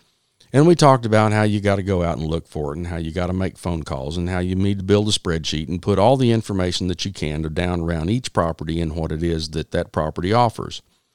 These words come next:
And then I said, "You compare it against your list." But we hadn't generated a list. And, but we hadn't generated a list, and there's a reason for that. If you generate your list first, in my opinion, what happens is that you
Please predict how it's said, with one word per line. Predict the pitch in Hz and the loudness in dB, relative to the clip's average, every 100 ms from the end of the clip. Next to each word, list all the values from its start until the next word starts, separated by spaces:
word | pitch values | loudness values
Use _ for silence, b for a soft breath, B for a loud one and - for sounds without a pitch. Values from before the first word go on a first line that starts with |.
| _ _ _ _ _ - | _ _ _ _ _ 0
And | 113 123 | 2 4
then | 170 165 | 4 6
I | 147 | 4
said, | - 107 107 | 4 2 2
"You | 107 | -2
compare | - 110 - 82 82 | 0 -2 0 -2 -2
it | 92 | -4
against | 98 90 73 - | -4 -4 -4 -4
your | 127 | -2
list." | 147 190 123 - - 113 | 0 2 0 -4 -6 -4
But | 143 - | -4 -2
we | 143 | -4
hadn't | 165 214 196 | 0 0 -2
generated | 143 175 165 151 135 127 | 2 4 4 4 2 2
a | 135 | 2
list. | 170 101 - | 2 2 4
And, | 185 180 B B B B B B B B _ _ _ _ _ _ _ _ _ | 4 4 B B B B B B B B _ _ _ _ _ _ _ _ _
but | - 180 - | 2 4 6
we | 185 | 4
hadn't | 185 208 165 | 6 6 4
generated | 131 165 147 117 107 104 | 6 6 8 6 4 4
a | |
list, | 135 208 92 - | 6 8 8 6
and | 139 147 131 | 6 6 4
there's | 139 156 165 | 4 6 6
a | 156 | 6
reason | 165 214 160 92 | 6 4 6 4
for | 90 | 2
that. | 78 64 - _ _ _ _ _ _ _ _ | 0 -2 -8 _ _ _ _ _ _ _ _
If | - 139 | 2 4
you | 143 | 6
generate | 135 208 226 170 147 | 6 6 8 6 4
your | 104 117 | 4 2
list | 113 113 - | 4 4 2
first, | - 110 76 - - - _ _ _ | 2 2 2 -2 -8 -12 _ _ _
in | 104 95 | -2 2
my | 135 | 4
opinion, | 156 117 156 104 85 85 | 2 2 2 4 2 0
what | 80 | 0
happens | 85 85 - 92 87 | 0 0 0 -2 0
is | 92 95 | 0 0
that | 92 - | -2 0
you | 98 | 0